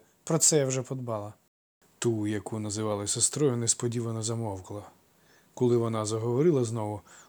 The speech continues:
в голосі її вже не було ні злості, ні люті, ні навіть владності.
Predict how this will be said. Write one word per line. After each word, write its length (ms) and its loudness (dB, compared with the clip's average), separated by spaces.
в 60 -4
голосі 460 2
її 280 0
вже 240 0
не 100 0
було 300 2
ні 120 -2
злості, 480 2
ні 120 -4
люті, 480 -2
ні 160 -6
навіть 360 -2
владності. 680 -2